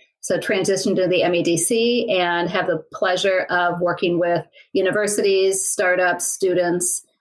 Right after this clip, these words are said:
and all kinds of, um, service providers and institutions that focus on the entrepreneurship and innovation space in the state of Michigan.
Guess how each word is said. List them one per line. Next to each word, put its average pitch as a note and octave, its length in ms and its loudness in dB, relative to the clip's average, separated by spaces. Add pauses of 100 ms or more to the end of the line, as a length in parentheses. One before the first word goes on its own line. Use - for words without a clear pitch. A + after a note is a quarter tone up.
(120)
and E3 400 0
all E3+ 160 0
kinds E3+ 340 0
of, D#3+ 360 0
um, E3+ 320 0
service G3+ 360 0
providers F3 840 0 (180)
and F#3+ 120 0
institutions F3 840 0
that E3 460 0
focus B3 480 -2
on F3 280 0
the E3+ 200 2
entrepreneurship E3+ 680 0
and - 80 0
innovation D#3 420 2
space D#3 360 0
in E3 60 0
the E3 60 0
state - 200 0
of D#3+ 100 -2
Michigan. - 420 -2